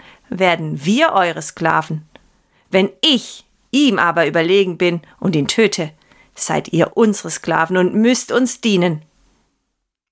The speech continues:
Ich, Goliath, fordere das Heer Israels heute heraus. Stellt einen Mann, der mit mir kämpft.“ Dieser Mann,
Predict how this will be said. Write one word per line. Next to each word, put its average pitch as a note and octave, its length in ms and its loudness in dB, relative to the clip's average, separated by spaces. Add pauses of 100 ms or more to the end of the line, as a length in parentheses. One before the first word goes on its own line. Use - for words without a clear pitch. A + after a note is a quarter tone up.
(120)
Ich, C4+ 540 -2 (180)
Goliath, F3 540 2
fordere G#3 360 0
das G3 240 0
Heer A#3+ 260 0
Israels G#3 500 0
heute A#3+ 300 0
heraus. F3+ 540 -2 (520)
Stellt C#4 560 0
einen F3 320 -2
Mann, G#3 300 0
der E3+ 320 2 (180)
mit E3+ 360 0
mir G3+ 440 2 (140)
kämpft.“ - 560 -4 (2750)
Dieser G3+ 300 0
Mann, F#3 380 0